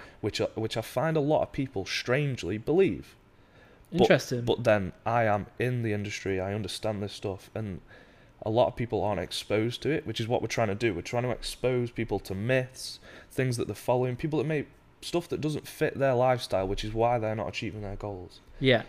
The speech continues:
Speaker 1: I think fitness needs to become realistic and achievable.
Speaker 2: No, definitely, and I, and I completely agree with what you're saying. So, what sort of,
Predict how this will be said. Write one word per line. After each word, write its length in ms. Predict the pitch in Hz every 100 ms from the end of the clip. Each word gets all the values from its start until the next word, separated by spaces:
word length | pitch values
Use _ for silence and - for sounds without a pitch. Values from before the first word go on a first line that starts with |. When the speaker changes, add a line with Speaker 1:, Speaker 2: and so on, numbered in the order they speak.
| -
Speaker 1:
I 40 | -
think 180 | 135 -
fitness 460 | - 123 117 113
needs 200 | 120 107
to 100 | -
become 340 | 113 - 110 107
realistic 880 | 110 104 127 - - 92 - - - - - - -
and 100 | 107
achievable. 600 | - - 107 98 90 73 - - - -
Speaker 2:
No, 240 | 170 185 127
definitely, 380 | 202 170 135 120
and 120 | 127
I, 160 | 123 131
and 60 |
I 40 | 131
completely 400 | 139 - 143 127
agree 180 | 127 131
with 80 |
what 60 | 120
you're 80 | 117
saying. 280 | 143 147 131
So, 220 | 123 113 - - - -
what 220 | 180 233
sort 280 | - 226 196
of, 300 | 165 - -